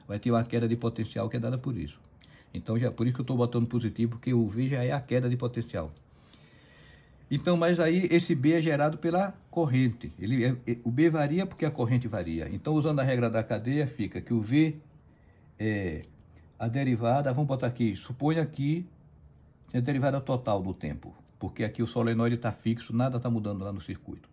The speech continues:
Então, o, o V vai ser derivada de φ de B do fluxo com relação à corrente, vezes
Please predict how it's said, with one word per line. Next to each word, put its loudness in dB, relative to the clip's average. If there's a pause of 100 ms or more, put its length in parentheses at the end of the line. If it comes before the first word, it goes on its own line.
(720)
Então, 0
o, -2 (160)
o -2
V 0
vai -2
ser -6 (800)
derivada 0
de 0
φ -2
de -2
B -4 (540)
do -6
fluxo -8 (220)
com -8
relação -6
à -4
corrente, -2 (1120)
vezes 2